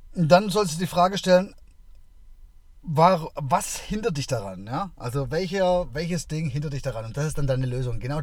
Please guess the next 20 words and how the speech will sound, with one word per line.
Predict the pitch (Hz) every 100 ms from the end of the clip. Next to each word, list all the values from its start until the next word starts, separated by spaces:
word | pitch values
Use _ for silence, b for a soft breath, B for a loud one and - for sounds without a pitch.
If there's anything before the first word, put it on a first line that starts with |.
| 135
das | 123 - - - B B B B
ist | 135
wahrscheinlich | 160 165 156
auch | 139
genau | 147 143
das, | 160 170 -
was | 139 -
dir | 160 120
am | 135
meisten | 123 139 175 - 175
irgendwie | 147 160 151 135 117
wehtut | 160 185 185 175
oder | 147
am | 139
meisten | 175 - 151
Kopfschmerzen | - - - 151 139 156
gemacht | 139 147 156 - B B B B
oder | - 143 143 143 139 B B B
was | - 156 -
dir | 170 165 170